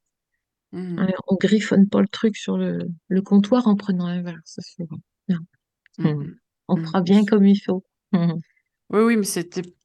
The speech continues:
Speaker 1: pour savoir si déjà on était conscient dans cette vie-ci d'avoir fait certaines choses, si
Speaker 2: Ouais.
Speaker 1: on pouvait déjà les casser ici, en fait.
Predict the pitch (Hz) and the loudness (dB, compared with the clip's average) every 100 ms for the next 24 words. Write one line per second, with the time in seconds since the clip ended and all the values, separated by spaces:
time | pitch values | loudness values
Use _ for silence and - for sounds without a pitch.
0 | - _ - - 170 196 - 170 165 175 | -20 _ -10 -4 -2 -2 -4 -6 -4 -2
1 | 202 202 180 180 175 190 180 - 190 175 | 0 -2 -4 -6 -8 -8 -6 -6 -4 -4
2 | 165 156 156 156 - 170 151 143 - 156 | -6 -6 -8 -6 -8 -6 -6 -6 -8 -8
3 | - 165 - 147 147 - 160 180 226 - | -8 -8 -6 -6 -6 -6 -4 -2 -2 -2
4 | 165 165 - 175 196 175 185 170 175 180 | -2 -2 -4 -2 0 0 -2 -2 -4 -4
5 | 175 214 202 180 - 180 165 156 147 147 | -2 -4 -6 -6 -8 -8 -10 -10 -14 -16